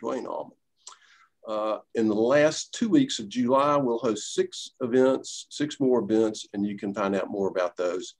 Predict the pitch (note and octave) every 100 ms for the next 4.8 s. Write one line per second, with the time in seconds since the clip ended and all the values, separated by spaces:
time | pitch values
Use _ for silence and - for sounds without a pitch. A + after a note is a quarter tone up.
0 | _ _ _ _ F#2+ F#2 - - - -
1 | F#2+ F2+ F#2+ F2 - - - - F2+ D#2+
2 | _ _ - E2 C#2+ A#1 - - _ -
3 | - _ _ _ - A2 G#2+ - - G3
4 | G#2 - C#3 E3 E3 E3 D3+